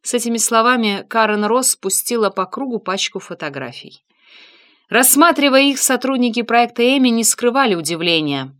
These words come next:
Слышались восклицания, охи, а кто-то даже присвистнул.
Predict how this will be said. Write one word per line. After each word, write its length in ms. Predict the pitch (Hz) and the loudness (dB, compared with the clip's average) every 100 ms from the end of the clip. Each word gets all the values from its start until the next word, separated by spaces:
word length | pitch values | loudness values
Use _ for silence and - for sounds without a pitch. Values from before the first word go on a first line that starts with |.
| _ _ _ _ - | _ _ _ _ -6
Слышались 560 | - 269 - 220 202 190 | -2 0 0 0 0 0
восклицания, 960 | 185 - 190 - 254 254 220 202 - | -2 -4 -4 0 2 2 0 -2 -4
охи, 560 | - 220 262 254 214 190 _ _ _ - | 2 4 2 0 -4 -4 _ _ _ -10
а 100 | 160 | -6
кто-то 260 | 254 269 | -4 -2
даже 280 | 185 190 202 | -2 -2 -4
присвистнул. 760 | 175 165 - 156 151 156 147 | -6 -2 -2 0 0 0 -4